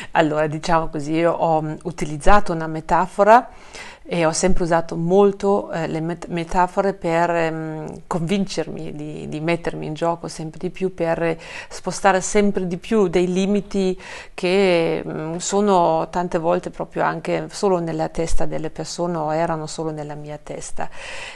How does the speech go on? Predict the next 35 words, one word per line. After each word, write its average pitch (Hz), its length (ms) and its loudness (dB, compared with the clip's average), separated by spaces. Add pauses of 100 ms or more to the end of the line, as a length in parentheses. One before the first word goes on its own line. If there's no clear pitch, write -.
E 170 840 2
poi 202 260 6
però 180 340 2
sono 165 260 -4
arrivata 165 380 0
al 170 60 0
duemiladodici 165 800 -4
e 156 260 -2
al 165 180 -6
due-, 160 340 -2
due-, 156 360 -6
due-, 165 340 -6
duemiladodici 165 880 -4
c'è - 140 -10
stato 160 360 4
un, 156 180 -6 (100)
un 151 140 -8
effettivo 175 560 0
limite 156 460 -4
che 156 160 -6
era 170 180 0
la 156 140 -2
mia 151 180 -6
età, 180 180 2
avevo 147 240 -4
quarantotto 160 680 -6
anni, 147 320 -8
ero 160 200 -4
veramente 160 440 -6
alla 156 120 -4
frutta, - 380 -10
ero 165 160 -4
stanca - 640 -8
e 160 40 -8
poi 165 280 -4